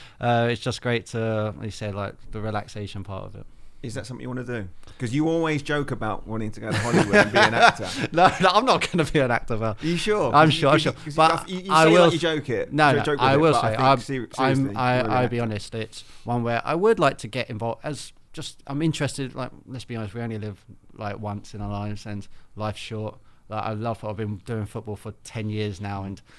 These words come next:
Speaker 1: uh, I'll come back to it later with
Speaker 2: <laughs>
Speaker 1: about how the schedule's been, but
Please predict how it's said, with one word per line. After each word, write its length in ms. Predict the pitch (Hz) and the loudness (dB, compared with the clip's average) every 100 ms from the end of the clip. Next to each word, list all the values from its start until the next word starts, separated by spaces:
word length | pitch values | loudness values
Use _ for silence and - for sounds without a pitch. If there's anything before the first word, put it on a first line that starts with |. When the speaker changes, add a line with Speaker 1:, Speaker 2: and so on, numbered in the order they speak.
| - - _ _ - | -20 -20 _ _ -8
Speaker 1:
uh, 260 | 104 101 | -4 -2
I'll 60 | 104 | -4
come 160 | - 110 | -4 -2
back 140 | 104 | -2
to 120 | - | -4
it 60 | 104 | -6
later 300 | 107 101 104 | -4 -6 -6
with 220 | 101 101 | -8 -4
Speaker 2:
<laughs> 40 | 139 | -6
Speaker 1:
about 280 | 107 101 | -4 -6
how 180 | - 107 | -4 -8
the 100 | 101 | -8
schedule's 440 | - 127 123 110 87 | -8 -6 -4 -6 -6
been, 220 | 98 90 | -10 -10
but 200 | 101 | -10